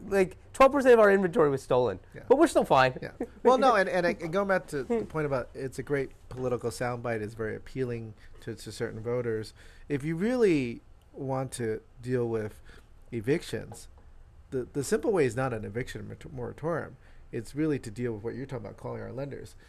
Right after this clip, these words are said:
Speaker 2: 'cause the lenders are all regulated.
Speaker 1: Yeah.
Speaker 2: That's actually influenceable by government. And government should really do some things, for example, like, you know, ad-,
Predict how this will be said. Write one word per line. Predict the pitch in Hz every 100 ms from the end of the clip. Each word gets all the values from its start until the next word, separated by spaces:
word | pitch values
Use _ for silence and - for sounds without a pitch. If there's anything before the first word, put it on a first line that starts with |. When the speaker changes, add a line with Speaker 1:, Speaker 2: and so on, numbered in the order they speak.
| - -
Speaker 2:
'cause | 139 117
the | 131
lenders | 160 226 196 127
are | 110
all | 131 117
regulated. | 123 135 104 104 104 - - -
Speaker 1:
Yeah. | 220
Speaker 2:
That's | 330 -
actually | 175 165 147 123
influenceable | 143 131 113 107 113 110 104
by | 131 120
government. | 127 127 107 - - - -
And | 123
government | 143 202 185 -
should | 117
really | 127 135 123 113 - - - - - - - - - 147 117
do | 143
some | 139 139 120 117 165 127 117
things, | 127 131 -
for | 127
example, | 110 113 110 123 127 131 -
like, | 123 - - - -
you | 127
know, | 110 107
ad-, | 113